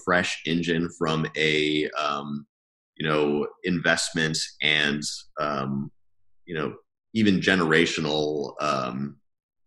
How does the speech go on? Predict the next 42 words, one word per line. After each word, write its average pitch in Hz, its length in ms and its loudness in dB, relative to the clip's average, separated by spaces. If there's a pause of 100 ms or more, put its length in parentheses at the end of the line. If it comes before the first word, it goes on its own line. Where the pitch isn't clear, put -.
kind 85 140 0
of - 160 -6
tweak, 85 420 0
just - 360 -4
add 82 160 6
a 78 60 2
little 80 180 0
bit 73 180 -2
more 76 200 -4
marketing, 78 640 0
add 76 200 -2
a 73 80 -4
little 78 200 -2
bit - 160 -2
more 76 240 -2
in 73 200 -2
I 76 200 0 (100)
T, 76 300 -2 (420)
um, 76 380 0
just 95 200 -2
to - 60 -2
get 85 180 2
those 82 200 2
companies 82 540 0
that 85 120 2
have, 90 160 2 (440)
have 95 200 2 (140)
functioned 113 480 4
very 95 400 4
well 92 580 4
on 87 160 2
a 78 100 -2 (160)
tried 117 360 6
and 87 180 0
proven 87 320 2
system, 82 640 0 (220)
but 98 80 4
without 98 300 6
changing 95 420 2
that 73 260 0
formula, 76 720 4
just - 220 -4